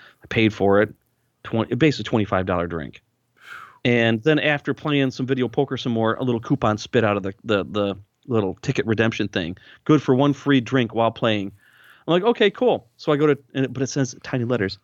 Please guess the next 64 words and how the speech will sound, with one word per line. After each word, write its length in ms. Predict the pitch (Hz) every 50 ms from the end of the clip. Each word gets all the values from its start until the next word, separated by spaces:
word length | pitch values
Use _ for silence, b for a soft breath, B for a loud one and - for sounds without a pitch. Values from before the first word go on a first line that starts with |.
| _
"Restrictions 460 | - 113 - - 139 - - 123 107 104
apply." 460 | 95 - - 104 101 92 78 92 92 _
I'm 60 | - 98
like, 140 | 80 - -
"Oh 100 | 85 90
boy." 360 | 85 - 78 58 58 69 92 B B B B B B B B B B B B B B _ -
You 80 | 117
know, 120 | 110 101 101
it 60 | 107
says, 140 | - 120 110
"Must 220 | 123 135 123 -
be 80 | - 123
playing 340 | - - 135 123 117 113
game 300 | 104 117 117 117 113 113
at 160 | 113 113 - 110
bar," 480 | 117 107 107 107 107 107 110 107 - _ _ _ _ _
you 100 | - 107
know, 200 | 95 92 90 95 110 -
to 100 | - 107
order. 260 | 104 101 98 104 104
So 140 | - - 156
then 100 | 160 165
I 80 | 160
ordered 280 | 151 156 151 143 139 123
another 200 | 120 127 131 135
one. 80 | 127 120
I'm 40 | 120
like, 100 | 120 117
"Can 100 | - 135
I 40 |
use 180 | 139 147 156 151
this?" 100 | 160 135
He 60 | - 120
goes, 140 | 113 110
"I 60 | 117 113
can't 160 | - 117 92
give 140 | 104 107 98
you 40 | 98
the 40 | 92
same 200 | - 95 92 90
drink." 280 | 92 87 80 - _ _ _ _ _ _ _ _ _ _ _ _ _ _ _ _ _ _ _ -
"What 120 | 123 117
can 100 | - 143
I 60 | 131
get?" 120 | 131 147 -
And 60 | - 113
he 40 |
goes, 260 | 104 104 101 101 - - _ _ _ _ _ _ _ _ -
"Um, 400 | 95 95 98 98 98 98 95 90 _ _ _ _ _ _ _
you 80 | - 113
can 160 | 110 123 113
get, 320 | 107 123 117 110 - - _ _ _ _ _ _ _ _ _ _ -
like, 160 | 101 98 -
rum." 480 | 90 101 110 131 139 127 117 123 123 120 _ _ _ _ _ _ _ _ _ _ _ _ -
I 40 |
said, 200 | 117 - - 113
"Give 140 | 113 - 143
me 80 | 135 117
a 60 | 101
Captain 380 | - - - 85 80 - 87 82
and 100 | 80 -
Coke, 240 | - 85 80 -
please." 260 | _ - 85 98 107 -
"Okay." 360 | 226 214 - - 139 135